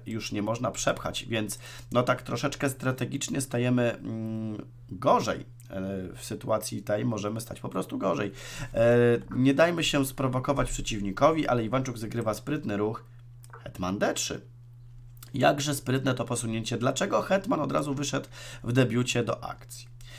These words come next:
Otóż okazuje się, że jakby tutaj czarne wybiły, hetman wybija i z tempem atakuje tak po prostu pionka. Centrum się trzyma, a dalej byśmy tutaj wyprowadzali sobie figury w sposób naturalny.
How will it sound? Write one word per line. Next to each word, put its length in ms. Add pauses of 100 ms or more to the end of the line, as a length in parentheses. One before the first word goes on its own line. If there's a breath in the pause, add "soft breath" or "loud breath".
(260 loud breath)
Otóż 440
okazuje 500
się, 140
że 180
jakby 280
tutaj 360
czarne 400
wybiły, 460
hetman 420
wybija 360
i 120
z 100
tempem 320
atakuje 400
tak 160
po 120
prostu 320
pionka. 520 (260 loud breath)
Centrum 340
się 140
trzyma, 440
a 120
dalej 280
byśmy 320
tutaj 320
wyprowadzali 580
sobie 300
figury 640
w 40
sposób 460
naturalny. 600